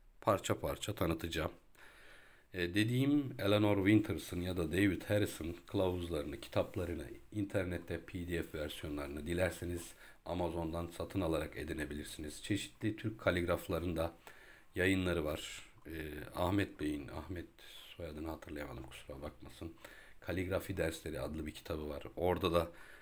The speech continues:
e, güzel kılavuzlarla beraber kitap basılıyor ve kitabın yanında, e, size kılavuzlar da geliyor.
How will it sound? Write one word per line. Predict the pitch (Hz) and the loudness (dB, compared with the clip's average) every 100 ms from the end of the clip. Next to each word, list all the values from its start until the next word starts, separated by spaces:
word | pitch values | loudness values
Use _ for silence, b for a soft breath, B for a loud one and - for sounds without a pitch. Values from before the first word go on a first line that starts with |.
| B - | B -10
e, | 85 | -6
güzel | 80 85 101 85 | -4 4 4 4
kılavuzlarla | - 85 80 82 92 90 85 78 | 2 0 0 0 4 4 6 4
beraber | 73 69 64 - | 2 0 -2 -6
kitap | - - - | -8 -8 -8
basılıyor | 71 71 71 71 | -12 -10 -8 -8
ve | 76 | -8
kitabın | 76 - 78 76 | -10 -10 -8 -6
yanında, | 73 76 73 73 | -6 -6 -4 -6
e, | - - 69 69 | -6 -12 -10 -12
size | - 78 | -10 -10
kılavuzlar | - 76 78 76 78 78 | -6 -6 -6 -6 -4 -4
da | - | -6
geliyor. | 65 65 71 | -6 -6 -4